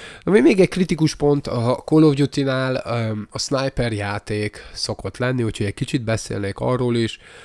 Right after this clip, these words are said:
A sniperek leginkább a cod négyes, ö, M V kettes, cod kettes, ö, időket,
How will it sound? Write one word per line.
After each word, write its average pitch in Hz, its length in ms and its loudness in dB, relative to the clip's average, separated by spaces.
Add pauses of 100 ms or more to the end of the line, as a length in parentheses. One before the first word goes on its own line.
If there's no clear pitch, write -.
(480)
A - 120 -6
sniperek 151 960 0
leginkább 113 840 -2
a 104 380 -2 (1300)
cod 135 380 4
négyes, 113 1000 -4
ö, 110 440 -4
M 123 60 -4
V 113 160 -4
kettes, - 1160 -8
cod 117 280 -4
kettes, - 920 -8
ö, 101 160 -6
időket, - 1120 -6